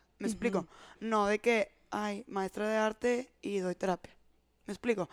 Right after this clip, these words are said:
Speaker 1: No,
Speaker 2: Exacto.
Speaker 1: no que ser maestra de arte no esté padre.
Speaker 2: Ujú.
Speaker 1: O sea,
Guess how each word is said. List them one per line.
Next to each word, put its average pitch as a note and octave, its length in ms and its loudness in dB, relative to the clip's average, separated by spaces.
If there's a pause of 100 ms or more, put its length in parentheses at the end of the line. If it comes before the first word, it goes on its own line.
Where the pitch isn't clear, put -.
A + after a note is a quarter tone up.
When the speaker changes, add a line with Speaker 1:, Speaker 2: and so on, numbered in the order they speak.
Speaker 1:
No, B3 60 4
Speaker 2:
Exacto. G3 440 0
Speaker 1:
no A3 320 2
que B3 460 4 (160)
ser G3 180 0
maestra G3 220 -2
de F#3+ 40 4
arte F3+ 140 -4
no E3 80 -6
esté - 140 -10
padre. - 280 0 (280)
Speaker 2:
Ujú. - 400 -8
Speaker 1:
O - 60 -8
sea, - 180 -8